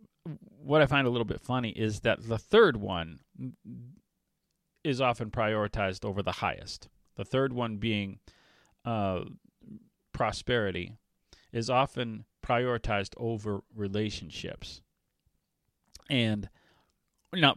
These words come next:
people would never say that, that it's more important, but they will prioritize it over it.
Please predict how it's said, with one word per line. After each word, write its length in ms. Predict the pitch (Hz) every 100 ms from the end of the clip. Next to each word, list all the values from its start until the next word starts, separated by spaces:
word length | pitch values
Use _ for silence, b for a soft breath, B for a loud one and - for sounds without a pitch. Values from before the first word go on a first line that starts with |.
| -
people 300 | 160 156 143
would 320 | 120 101 -
never 380 | 123 123 107 101
say 640 | - - 214 214 104 58 -
that, 180 | 110 95 - _ _ -
that 160 | 107
it's 160 | 98 -
more 200 | 110 98
important, 460 | 90 - 101 90 - _ _ _ _
but 240 | 135 123 120
they 140 | 151
will 220 | 147 151
prioritize 840 | 143 117 107 120 104 - 92 78 -
it 100 | -
over 340 | 98 95 76
it. 100 | 62